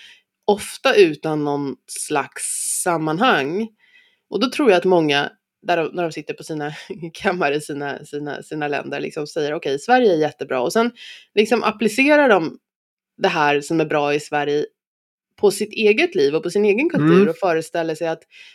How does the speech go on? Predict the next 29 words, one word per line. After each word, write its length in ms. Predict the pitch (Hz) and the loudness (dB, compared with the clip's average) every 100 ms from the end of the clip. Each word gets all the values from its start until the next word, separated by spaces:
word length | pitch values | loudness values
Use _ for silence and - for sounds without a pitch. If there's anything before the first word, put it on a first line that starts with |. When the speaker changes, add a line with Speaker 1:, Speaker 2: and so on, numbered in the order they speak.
| _ | _
Speaker 1:
Sverige 460 | - 247 262 254 | 0 0 2 0
är, 200 | 147 151 | 0 0
liksom, 360 | 151 151 160 - - | -4 -4 -8 -10 -14
som 340 | - 220 214 | -2 0 4
deras 400 | 220 214 285 285 | 4 6 4 2
land 260 | 165 147 156 | -2 -2 -2
eller 160 | 160 | -2
som 140 | 165 185 | 0 4
deras 280 | 208 262 | 6 4
kultur, 360 | - 190 151 135 | 2 -2 0 -2
fast 220 | - 170 | -2 -4
lite 180 | 190 214 | 0 2
bättre. 460 | 349 370 - - 208 _ _ _ _ | 2 0 -4 -6 -6 _ _ _ _
Speaker 2:
Mm. 340 | 147 156 175 202 - | 2 4 4 2 2
Speaker 1:
Men 180 | 226 | 4
de 120 | 226 214 | 4 2
saknar, 840 | - 254 220 208 262 294 294 277 - _ _ _ _ _ _ | 4 4 4 0 -2 0 0 -2 -8 _ _ _ _ _ _
och, 240 | - 220 | -4 0
och 80 | 220 | 2
det 80 | 240 | 4
är 40 | |
väl 80 | 320 | 6
inte 160 | 381 - | 6 6
så 60 | |
konstigt, 300 | 170 175 151 | 0 -2 -2
det 60 | 160 | 0
är 20 | |
ju 60 | 214 | 0
inte 300 | 196 175 | 0 -2